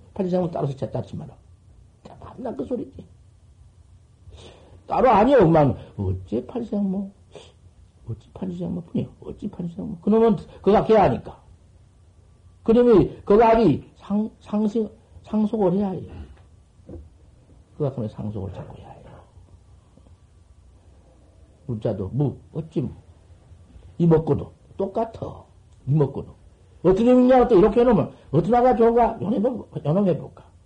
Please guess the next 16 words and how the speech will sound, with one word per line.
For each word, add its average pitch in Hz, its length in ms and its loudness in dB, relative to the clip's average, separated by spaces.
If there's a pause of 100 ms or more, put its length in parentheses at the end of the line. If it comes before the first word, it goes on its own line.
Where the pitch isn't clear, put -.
(240)
저놈 208 260 -2
해볼까? - 400 -12 (300)
하루 202 200 -4
고쳐볼까? 202 560 -4 (200)
이러마로. 277 840 2 (1400)
응? 302 140 -6 (300)
그러면 285 380 2
못 240 140 6
써. - 340 0 (1000)
하나 285 380 0
못 165 140 4
써. - 140 -14 (800)
하나 185 380 0 (400)
딱 - 380 -8 (500)
그대로 165 440 0 (340)
갖춰가지고는 104 840 -6